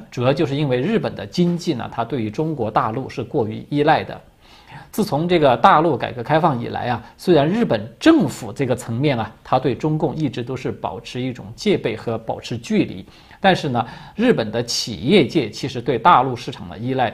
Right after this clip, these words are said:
是逐年在加深的。呃，中国呢，多年以来啊，可以说一直都是日本的第一大贸易伙伴，所以呢，这个是中日之间多年以来形成这种叫，叫做“政冷经热”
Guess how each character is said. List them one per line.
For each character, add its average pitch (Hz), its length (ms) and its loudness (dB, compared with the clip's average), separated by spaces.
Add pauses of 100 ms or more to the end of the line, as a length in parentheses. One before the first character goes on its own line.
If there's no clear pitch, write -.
(120)
是 117 300 -4
逐 113 260 -6
年 107 180 -2
在 107 160 -6
加 113 240 -2
深 131 280 -6
的。 - 120 -8 (720)
呃， 131 260 4
中 262 240 4
国 143 140 6
呢， 120 140 4
多 220 200 6
年 147 200 2
以 107 80 -6
来 107 140 -2
啊， 107 120 -4
可 127 80 -4
以 110 40 0
说 120 160 -2
一 185 220 0
直 123 140 -4
都 131 220 -2
是 123 260 -4
日 160 140 -2
本 - 180 -6
的 107 120 -4
第 120 220 -2
一 131 80 0
大 120 220 0
贸 120 180 0
易 117 80 -4
伙 110 200 -10
伴， 127 240 0 (240)
所 185 180 2
以 135 60 2
呢， 113 160 -4 (260)
这 233 160 2
个 151 80 2
是 131 160 -2
中 214 320 2
日 175 140 0
之 143 160 -4
间 151 260 2
多 202 240 0
年 131 180 -2
以 92 80 -8
来 110 140 -2
形 120 200 -6
成 127 160 -6
这 135 120 -2
种 110 200 -4
叫， 135 180 0
叫 - 320 0
做 113 220 0
“政 151 460 2
冷 113 320 -4
经 185 320 2
热” 214 280 4